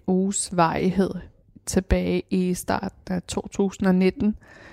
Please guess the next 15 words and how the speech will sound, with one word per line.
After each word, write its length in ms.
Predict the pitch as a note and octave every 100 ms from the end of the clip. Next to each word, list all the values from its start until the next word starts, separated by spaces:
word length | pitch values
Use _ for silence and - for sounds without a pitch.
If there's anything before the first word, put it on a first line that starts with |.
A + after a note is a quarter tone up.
| - - - - _
Jeg 120 | G#3+ F3
fik 140 | F#3
skrevet 360 | - G3+ A3+ -
ti 180 | -
linjer. 500 | C#4+ A3+ G#3 A3 B3+ B3 - - - C#4+ D4+ _ _ _ _ - -
Det 80 | G3
var 60 | E3+
ikke, 160 | F3+
fordi 160 | - A3
jeg 120 | G#3
fik 140 | G#3 -
skrevet 280 | - F#3+
meget, 260 | F#3+ F3+ G3
men 140 | G3+
til 140 | F#3+